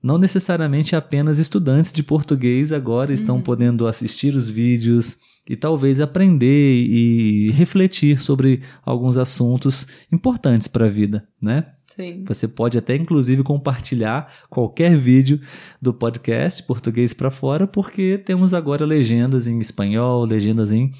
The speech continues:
Speaker 1: inglês também, ok? Enfim, é, queremos sim um dia, é um, faz parte do nosso planejamento, sim, é, ter um retorno financeiro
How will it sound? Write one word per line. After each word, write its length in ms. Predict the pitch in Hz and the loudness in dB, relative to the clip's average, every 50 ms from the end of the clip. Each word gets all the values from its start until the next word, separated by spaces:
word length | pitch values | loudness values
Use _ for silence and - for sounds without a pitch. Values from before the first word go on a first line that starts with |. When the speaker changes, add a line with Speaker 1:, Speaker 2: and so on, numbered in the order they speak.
| - _ - | -18 _ -2
Speaker 1:
inglês 420 | 147 151 143 127 113 113 113 107 | 0 2 2 2 2 2 2 0
também, 380 | - - 131 123 101 - - - _ _ _ _ - | 0 0 0 0 0 -4 -6 -10 _ _ _ _ -8
ok? 480 | 95 - - 113 127 160 196 - - _ _ - - - - - - - _ _ _ _ _ _ - | -8 -4 0 0 2 2 0 -2 -4 _ _ -18 -18 -18 -18 -20 -20 -20 _ _ _ _ _ _ 2
Enfim, 540 | - 196 202 180 - 127 107 101 98 98 - _ _ _ _ _ _ _ _ - | 6 6 6 6 4 2 4 4 4 2 -2 _ _ _ _ _ _ _ _ -6
é, 300 | 98 104 104 107 107 104 | -2 -2 0 0 -2 -4
queremos 540 | 104 - 196 185 156 147 165 175 160 135 - | -4 -2 -2 0 2 2 2 2 0 0 0
sim 200 | - 131 135 151 | 0 2 2 2
um 140 | 160 147 135 | 2 2 2
dia, 380 | 107 107 113 123 127 123 120 | 2 2 2 4 4 4 4
é 140 | 120 - 127 | 2 2 0
um, 260 | 135 143 139 131 - - | 0 0 -4 -8 -10 -12
faz 280 | - - 139 143 - - | -8 -4 -4 -4 -4 -6
parte 400 | - - 123 139 147 135 - 139 | -6 -4 -2 0 -2 0 -2 0
do 100 | 120 117 | -2 0
nosso 320 | 113 117 120 117 - 117 104 | 0 0 0 0 -2 -4 -4
planejamento, 920 | - 113 113 117 120 110 101 104 101 98 98 101 110 110 110 104 - 120 | -4 -4 -4 -2 -2 -2 0 0 0 0 2 2 2 2 2 0 -2 -6
sim, 500 | - - - 170 151 143 135 123 117 110 - | -6 -2 0 2 2 2 2 2 0 -2 -4
é, 140 | 104 104 104 | -4 -4 -4
ter 300 | 101 - - 151 156 143 | -4 -2 -2 0 0 2
um 60 | 143 131 | 0 0
retorno 680 | 107 135 127 131 - - 143 151 147 131 127 113 113 | 0 0 -2 -2 -2 0 2 2 4 4 2 0 -2
financeiro 800 | 107 - - 120 113 107 107 104 - - 120 110 113 135 196 | -4 -2 -2 0 0 0 0 -2 -4 -4 -4 -2 -2 -2 -4